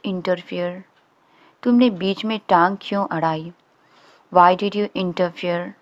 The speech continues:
सब बड़ी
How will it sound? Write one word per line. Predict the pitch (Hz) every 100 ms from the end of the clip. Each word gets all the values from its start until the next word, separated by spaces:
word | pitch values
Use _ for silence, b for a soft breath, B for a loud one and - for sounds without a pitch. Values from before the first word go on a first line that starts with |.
| _ _ _ _ _ _ _ _ _ _ _ _ _ _ _ b b b
सब | - 269 233
बड़ी | 233 247